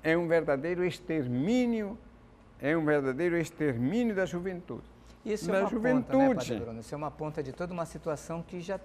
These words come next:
Speaker 2: já vem antecedentes.
Speaker 1: E se a gente vê quem são as vítimas, se, eh, no Brasil, setenta e quatro por cento desses jovens são de,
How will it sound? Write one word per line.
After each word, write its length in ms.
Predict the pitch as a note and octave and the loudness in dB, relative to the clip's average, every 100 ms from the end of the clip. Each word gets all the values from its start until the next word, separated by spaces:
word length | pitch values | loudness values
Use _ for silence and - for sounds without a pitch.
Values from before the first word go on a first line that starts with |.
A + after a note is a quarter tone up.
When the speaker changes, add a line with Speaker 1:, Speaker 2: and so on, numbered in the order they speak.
| - - D#3 | -14 -16 -8
Speaker 2:
já 180 | C#3+ | -4
vem 340 | C#3+ B2+ C#3+ D#3+ | -4 -4 -6 -6
antecedentes. 1000 | D#3 E3+ D3+ F#3 E3 C#3 B2+ - - - - - - - | -4 -6 -4 -6 -4 -4 -4 -10 -18 -20 -18 -20 -18 -6
Speaker 1:
E 140 | A#3+ | -6
se 200 | - F#3 | -4 0
a 120 | F3+ | 0
gente 400 | C3 B2 A2+ A#2+ | 0 -2 -4 -6
vê 440 | G#2+ F2 F#2+ F#2 F2+ - - - - - - - - - - - - - - - | -6 -2 -2 -2 -4 -10 -20 -20 -20 -20 -20 -20 -20 -20 -20 -20 -20 -20 -20 -8
quem 300 | - A3+ G#3+ | -4 -2 -2
são 300 | E3+ - F3+ | -4 -2 2
as 180 | D#3+ A2+ | 2 0
vítimas, 920 | G2+ G3+ - A#2 G2+ F2+ - - - - - - - - - - - - - - - - - - - - - - - | -2 -4 -4 -4 -2 -4 -8 -16 -20 -20 -20 -20 -20 -20 -20 -20 -20 -20 -20 -20 -20 -20 -20 -20 -20 -20 -20 -20 -20
se, 460 | - - - E3+ F3 | -14 -12 -4 -2 0
eh, 160 | D3 C#3+ | 2 4
no 220 | D#3+ G3+ | 4 2
Brasil, 720 | F3 F3+ C3 G#2 F3 G3+ A#2+ - - - - - - - - - | 8 8 8 4 2 4 2 -2 -18 -20 -20 -20 -20 -20 -20 -20
setenta 600 | - - E3 E3 A3 A#3 F3+ | -18 4 4 6 4 4 -2
e 20 | |
quatro 320 | - E3 - | 2 0 0
por 160 | B2 A#2+ | -6 -6
cento 440 | - C3 B2 A2+ | 0 0 0 -4
desses 360 | G#2+ A2 - G2+ | -6 -8 -8 -2
jovens 560 | C3 C3+ F#2 G2 G2 | 0 0 -2 -8 -10
são 300 | - C3+ C#3 | -10 -8 -6
de, 240 | C3 A#2+ | -6 -8